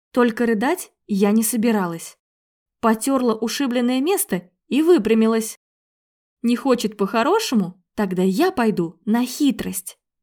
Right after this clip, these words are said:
Совру, что оставлю дом, заставлю пожать свою руку в знак примирения и в это время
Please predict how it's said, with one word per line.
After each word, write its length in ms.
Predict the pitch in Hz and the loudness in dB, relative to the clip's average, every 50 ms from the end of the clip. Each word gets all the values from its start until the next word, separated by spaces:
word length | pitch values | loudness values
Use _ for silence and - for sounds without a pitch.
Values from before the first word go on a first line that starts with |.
| _ _ | _ _
Совру, 440 | - - - 392 403 392 403 370 240 | -8 -4 -2 0 2 4 4 2 2
что 240 | - - - 220 214 | 0 -2 -2 0 0
оставлю 480 | 208 214 - - 233 214 208 214 233 | 0 -2 -2 0 0 2 2 0 0
дом, 420 | 220 226 254 208 175 170 - _ _ _ _ | 2 2 2 2 2 -2 -6 _ _ _ _
заставлю 580 | - 220 233 233 226 - - 262 240 226 226 220 | -6 -2 -2 -2 -2 -2 -2 0 0 2 2 2
пожать 360 | 220 233 226 214 226 214 214 | 2 0 0 0 0 0 -2
свою 280 | - - 220 220 226 247 | -2 -2 0 2 2 4
руку 460 | 349 427 415 - - 185 175 - _ _ - | 4 2 2 2 0 -4 -4 -4 _ _ -8
в 60 | - | -4
знак 280 | 254 262 277 208 208 - | 0 2 2 0 0 0
примирения 680 | - 214 226 226 233 233 220 196 185 180 175 170 175 _ _ _ _ _ _ _ _ | 0 2 2 4 4 4 4 2 2 2 -2 -4 -8 _ _ _ _ _ _ _ _
и 100 | - 262 | -2 0
в 60 | 233 233 | 2 2
это 260 | 220 202 202 208 190 | 2 2 2 0 -2
время 540 | 180 214 330 427 427 294 220 185 180 - | 0 2 2 2 2 2 0 -2 -4 -8